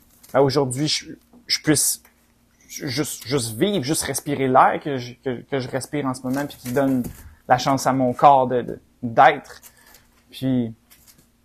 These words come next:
en effet, je pense que c'est important de se plonger dans des expériences qui nous ramènent à cet état de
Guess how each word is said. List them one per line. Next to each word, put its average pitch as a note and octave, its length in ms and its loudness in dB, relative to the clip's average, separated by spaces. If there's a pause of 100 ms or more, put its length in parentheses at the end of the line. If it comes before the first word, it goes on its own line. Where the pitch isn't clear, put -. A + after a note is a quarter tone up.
(680)
en C#3+ 140 -2
effet, - 340 -2 (300)
je - 40 -20
pense D3+ 180 -2
que C#3 80 -10
c'est - 180 -8
important C#3+ 460 0
de C3 220 0
se - 200 -6
plonger D3+ 600 2
dans C#3 140 -2
des C3 180 -2
expériences C3+ 600 -6
qui C3+ 400 -8 (340)
nous D3+ 120 2
ramènent D3+ 600 0 (340)
à D3 100 2
cet C#3+ 200 -2
état D3 240 4
de B2+ 400 2